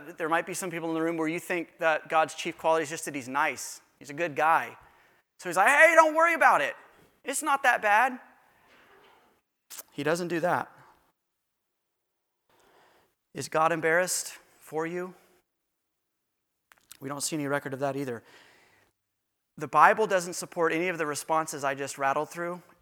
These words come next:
If you find your heart thinking that's how he responds, there's something unbiblical in your heart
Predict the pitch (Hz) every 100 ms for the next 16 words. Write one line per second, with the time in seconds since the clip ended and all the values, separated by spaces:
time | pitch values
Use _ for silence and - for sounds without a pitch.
0 | _ _ _ _ _ _ _ _ _ _
1 | _ 147 - 190 - 190 196 165 - 160
2 | 165 - 175 156 165 151 - 156 151 147
3 | 143 - 147 147 170 170 - _ _ _
4 | _ _ _ _ 147 143 - 175 180 156
5 | 156 156 120 151 156 151 156 139 135 127
6 | - 131 120